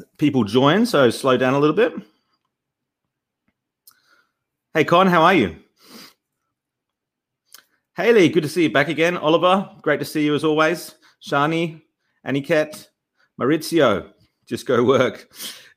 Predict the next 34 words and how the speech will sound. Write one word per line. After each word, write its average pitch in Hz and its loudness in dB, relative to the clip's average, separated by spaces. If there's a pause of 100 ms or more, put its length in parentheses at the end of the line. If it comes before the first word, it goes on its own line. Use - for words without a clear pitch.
(220)
<laughs> 151 0 (1160)
Okay, 156 0
cool, 175 2
guys, 139 4
let's 156 -4
get 180 -4
stuck 160 -4
into 151 -4
it. 107 -6 (320)
<clears throat> 127 -10 (1700)
After 170 2
you've 165 0
grown 170 2
your 160 2
network, 156 2
you 151 -4
want 143 -2
to 139 -2
engage 139 0
your 143 -2
network. 110 -2 (180)
So 120 -4 (320)
if 156 -4
they're 165 2
the, 151 -2
in 147 -2
your 139 -4
target 135 2
audience, 135 0 (280)
uh, 120 4
ask 170 2
them 180 0
if 143 -4
they 127 2